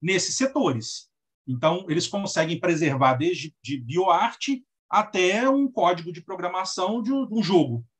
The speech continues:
Então, é essa amplitude que a gente tem que desejar ou idealizar. E aí nós vamos avançando a partir daí. Então, tem que ter uma equipe.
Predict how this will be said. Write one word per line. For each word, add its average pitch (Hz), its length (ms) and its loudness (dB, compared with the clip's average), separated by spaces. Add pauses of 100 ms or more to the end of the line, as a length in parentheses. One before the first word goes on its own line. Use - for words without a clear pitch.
(460)
Então, 170 460 2
é 156 280 -2
essa 220 280 0
amplitude 240 580 0
que 254 80 -8
a 175 60 -2
gente 170 180 -6
tem 170 140 -4
que 208 240 -8
desejar 202 800 4
ou 156 280 2
idealizar. 156 640 0 (640)
E 233 120 0
aí 196 260 0
nós 262 160 4
vamos 208 240 0
avançando 233 500 -2
a 214 60 -6
partir - 260 -8
daí. 226 140 -2
Então, 165 180 -4
tem 226 120 -4
que - 80 -12
ter 214 80 -2
uma 220 140 0
equipe. 127 380 -6